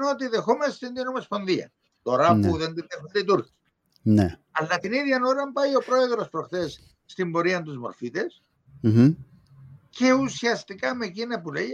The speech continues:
Speaker 1: απορρίπτει την πολιτική ισότητα, που είναι το πρώτο συστατικό μιας ομοσπονδίας. Πέστε μου μια ομοσπονδία στον κόσμο που δεν έχει πολιτική ισότητα.
Speaker 2: Μμμ.
Speaker 1: Το ένιξε. Κάτι
Speaker 2: Ναι.
Speaker 1: που συμφώνησε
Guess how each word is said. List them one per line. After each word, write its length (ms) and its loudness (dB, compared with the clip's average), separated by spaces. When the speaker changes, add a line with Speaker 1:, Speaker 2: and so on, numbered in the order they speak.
Speaker 1:
απορρίπτει 600 -2
την 160 -10
πολιτική 500 -6
ισότητα, 400 -2
που 100 -2
είναι 380 0
το 140 0
πρώτο 760 0
συστατικό 840 -6
μιας 260 -8
ομοσπονδίας. 680 -8
Πέστε 320 4
μου 100 -2
μια 140 -8
ομοσπονδία 480 -6
στον 220 -14
κόσμο 300 -4
που 80 -10
δεν 140 0
έχει 200 0
πολιτική 500 -2
ισότητα. 320 -2
Speaker 2:
Μμμ. 180 2
Speaker 1:
Το 60 8
ένιξε. 340 2
Κάτι 240 2
Speaker 2:
Ναι. 100 2
Speaker 1:
που 60 -4
συμφώνησε 720 -4